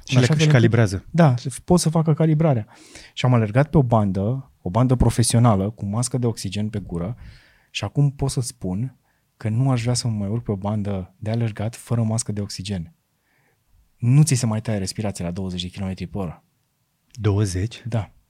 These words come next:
Speaker 1: Cum ai ajuns la douăzeci?
Speaker 2: Uh, pentru o scurtă perioadă am mers treptat.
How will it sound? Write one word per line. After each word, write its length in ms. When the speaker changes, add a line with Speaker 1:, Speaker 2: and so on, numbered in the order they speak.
Speaker 1:
Cum 140
ai 60
ajuns 140
la 60
douăzeci? 380
Speaker 2:
Uh, 420
pentru 240
o 20
scurtă 300
perioadă 360
am 380
mers 300
treptat. 540